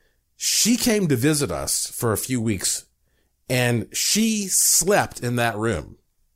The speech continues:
And she was a very healthy, fit person. She's dead now. She'd been a very healthy, fit person her whole life, and she was in her early sixties, and boom, she got cancer.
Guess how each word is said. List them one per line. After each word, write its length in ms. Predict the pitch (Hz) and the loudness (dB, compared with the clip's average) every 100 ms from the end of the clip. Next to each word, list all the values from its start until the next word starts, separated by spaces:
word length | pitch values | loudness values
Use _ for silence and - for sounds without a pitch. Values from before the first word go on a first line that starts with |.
| _ _ _ _ _ _ _ _ _ _ _ _ _ _ _ - _ _ _ _ - | _ _ _ _ _ _ _ _ _ _ _ _ _ _ _ -20 _ _ _ _ -2
And 720 | 131 131 131 131 127 120 - _ _ _ _ _ _ _ _ _ _ _ _ _ _ _ - | 2 2 2 2 0 -4 -10 _ _ _ _ _ _ _ _ _ _ _ _ _ _ _ -8
she 240 | - 190 | -2 2
was 160 | 175 131 | 2 2
a 60 | |
very 320 | 107 175 196 147 | 2 4 4 4
healthy, 360 | 180 180 175 | 2 0 -2
fit 300 | - 170 - | 0 0 0
person. 240 | 180 175 - | 0 -2 -2
She's 500 | - - 240 294 - | 0 2 4 4 2
dead 320 | 135 104 78 | 2 0 -2
now. 380 | 78 69 90 117 _ _ _ _ _ - _ _ - | -8 -10 -10 -12 _ _ _ _ _ -20 _ _ -6
She'd 280 | - 165 | -2 0
been 100 | 151 | 2
a 60 | 131 | 2
very 240 | 151 185 | 4 4
healthy, 340 | 139 170 160 170 | 4 2 0 -6
fit 300 | - 156 - | -2 -2 0
person 260 | 135 - | -2 0
her 120 | 123 117 | -2 0
whole 180 | 117 | 0
life, 260 | 117 101 98 | 2 2 0
and 100 | 101 | -4
she 160 | - 151 | -4 -2
was 160 | 131 | -2
in 60 | 120 | -2
her 140 | 117 | 0
early 220 | 110 113 | 0 0
sixties, 540 | 104 131 131 - 101 92 | 0 -2 -4 -4 -2 -2
and 120 | 90 | -2
boom, 200 | 127 120 | 0 0
she 160 | - 107 | -2 -2
got 220 | 98 - | -2 -2
cancer. 640 | 135 131 - 82 73 76 | -2 -2 -2 -6 -6 -12